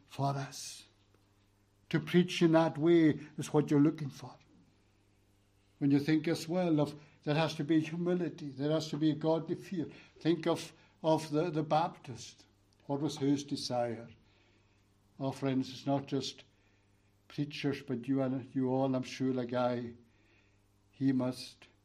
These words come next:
increase and I must decrease. That's how it should be for us.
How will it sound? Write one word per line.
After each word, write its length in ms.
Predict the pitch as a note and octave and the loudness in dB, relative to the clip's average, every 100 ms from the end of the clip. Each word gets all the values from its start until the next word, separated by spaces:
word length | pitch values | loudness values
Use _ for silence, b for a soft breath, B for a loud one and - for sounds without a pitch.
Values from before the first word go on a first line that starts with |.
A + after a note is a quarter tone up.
| _ | _
increase 800 | C#3+ B2 A#2 - A2 - - - _ _ _ _ _ | -6 -4 -4 -8 -14 -12 -16 -16 _ _ _ _ _
and 180 | B2+ A#2 | -4 0
I 140 | A#2+ | 0
must 480 | A#2 A2 A2 - - _ _ _ _ _ _ - | 0 -4 -8 -14 -20 _ _ _ _ _ _ -10
decrease. 760 | A2+ - - - - - - _ _ _ _ _ _ _ _ _ _ | -10 -10 -16 -16 -16 -16 -16 _ _ _ _ _ _ _ _ _ _
That's 340 | E3+ F#3 G3+ - | -6 -6 -4 2
how 200 | D#3+ D3+ | 4 4
it 120 | D3 | 2
should 260 | - C#3 - | 0 -2 0
be 320 | B2+ B2+ B2 B B B | 0 0 -2 B B B
for 200 | - C3 G#2 - | -14 -12 -12 -14
us. 240 | - - | -16 -18